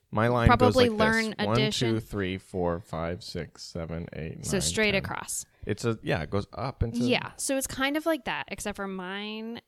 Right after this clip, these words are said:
Speaker 2: from zero to ten goes up on a slight incline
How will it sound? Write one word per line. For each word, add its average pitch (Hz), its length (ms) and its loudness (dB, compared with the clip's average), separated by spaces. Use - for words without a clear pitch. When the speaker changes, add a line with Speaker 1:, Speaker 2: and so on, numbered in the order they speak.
Speaker 2:
from 175 360 -8
zero 185 600 -6
to 320 120 -4
ten 208 540 -10
goes 202 320 -2
up 208 400 -6
on 190 180 -6
a 175 40 -12
slight 185 460 -8
incline 190 640 -8